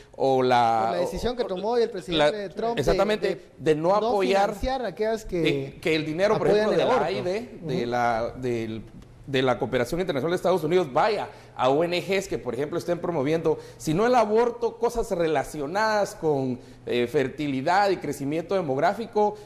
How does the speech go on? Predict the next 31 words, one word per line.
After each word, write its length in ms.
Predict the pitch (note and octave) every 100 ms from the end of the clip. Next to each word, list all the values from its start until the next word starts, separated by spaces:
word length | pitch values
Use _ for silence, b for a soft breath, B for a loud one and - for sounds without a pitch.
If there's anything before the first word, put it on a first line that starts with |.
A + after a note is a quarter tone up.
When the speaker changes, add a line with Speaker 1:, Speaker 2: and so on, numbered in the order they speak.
| - -
Speaker 1:
eh, 600 | C3 A#2+ B2 B2 A2+ A2 - -
pero 160 | D#3+ -
sobre 200 | D3 B2
todo 200 | F#3+ F#3+
aborto. 380 | E3+ G3+ G#3
El 100 | F3+
caso 240 | B2 D#3+ F#3
de 60 |
México 480 | C#3 F3+ F#3+ - D3
sí 140 | B2 D#3+
es 100 | D#3
más 200 | D#3+ F3+
Speaker 2:
Ujú. 60 |
Speaker 1:
claro 300 | F3 G3 D#3+
todavía, 480 | C#3 B2 B2+ D#3+ D#3 B B -
eh, 320 | - A2+ A#2
se 180 | B2+ D3
les 160 | B2 A#2
corta 360 | E3 E3+ E3+
totalmente 420 | C3+ A#2+ C3 C3+ F3+
Speaker 2:
Ahí 60 |
sí 120 | F#3+
Speaker 1:
la 120 | - B2
Speaker 2:
pudiera 280 | G3+ G#3
Speaker 1:
ayuda. 20 | G3
Speaker 2:
haber 200 | G3+ G#3+
Speaker 1:
Ahí 60 |
Speaker 2:
una 80 | A3
Speaker 1:
sí 60 | G3+
hay 60 |
Speaker 2:
diferencia. 480 | F3+ F#3+ F3 F3 F#3